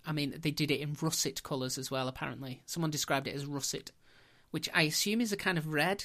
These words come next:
'cause I've heard apples described as russet, but by the same token, it could be green,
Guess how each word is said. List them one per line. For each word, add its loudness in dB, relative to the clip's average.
'cause -6
I've -2
heard 2
apples -4
described 0
as -2
russet, 0
but -2
by 8
the 4
same 6
token, 2
it -4
could -4
be 2
green, -2